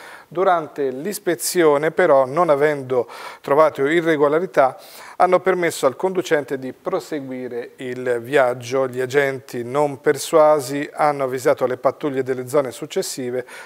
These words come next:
di prestare attenzione all'automobile, segnalando anche il suo transito fino a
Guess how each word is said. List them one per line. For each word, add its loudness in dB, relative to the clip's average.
di -4
prestare -2
attenzione -10
all'automobile, -2
segnalando 0
anche -2
il -4
suo 0
transito -4
fino -8
a -4